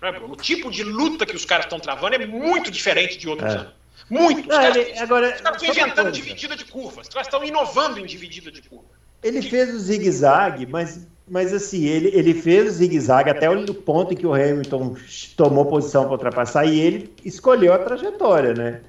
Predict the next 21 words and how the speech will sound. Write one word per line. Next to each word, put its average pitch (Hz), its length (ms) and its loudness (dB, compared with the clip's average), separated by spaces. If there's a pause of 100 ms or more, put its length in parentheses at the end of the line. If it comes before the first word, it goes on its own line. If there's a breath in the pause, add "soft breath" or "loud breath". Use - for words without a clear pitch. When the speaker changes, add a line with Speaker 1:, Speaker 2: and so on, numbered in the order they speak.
(440 soft breath)
Speaker 2:
Eu 427 80 -6
não 453 80 -2
sei 226 240 4
qual 196 180 4
que 180 80 2
é 175 40 4
o 170 40 4
critério 156 440 -2
que - 60 -16
os - 60 -18
caras 139 320 2
usam 131 240 -6
pra, 127 140 -6
pra, 107 720 -4
pra 123 100 -8
poder 120 320 0
julgar 135 500 4
isso, 131 160 -4
mas 208 140 -2
pra 403 200 -2
mim 427 180 -6